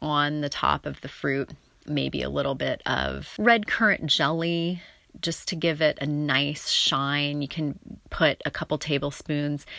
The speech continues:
just very briefly in the microwave, melt it down, and brush that on the top. That's another little kind of pastry maker's trick that I like to use that I, I know professionals do for fruit tarts. Bun Mama brand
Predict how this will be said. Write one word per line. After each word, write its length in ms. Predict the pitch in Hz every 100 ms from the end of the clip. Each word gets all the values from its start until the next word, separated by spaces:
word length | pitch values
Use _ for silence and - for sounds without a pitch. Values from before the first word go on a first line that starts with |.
| - -
just 160 | -
very 160 | 156 143
briefly 420 | 147 143 - 143
in 80 | 139
the 60 |
microwave, 680 | 131 131 - 147 143 143 143
melt 360 | 151 135 139 139
it 120 | -
down, 460 | 139 135 135 143 - - - - - - - 160
and 120 | 139
brush 280 | 135 127 -
that 180 | 139
on 100 | 147
the 60 | 123
top. 220 | - -
That's 180 | 196 208
another 380 | 208 151 139 135
little 420 | 123 117 110 -
kind 140 | - 131
of 60 |
pastry 400 | - 127 - 143
maker's 500 | 135 127 - 67 - - - - - -
trick 360 | - 147 -
that 120 | - 147
I 140 | 135
like 200 | 135 -
to 120 | -
use 340 | 113 107 - -
that 120 | - -
I, 160 | 254 285
I 60 |
know 160 | 285 247
professionals 580 | 170 - 139 151 135 -
do 280 | 143 135 135
for 260 | - 147
fruit 320 | - 156 -
tarts. 400 | - - 69 - - - - - - -
Bun 300 | 156 165 160
Mama 520 | 147 139 139 139 139
brand 560 | 139 135 135 135 120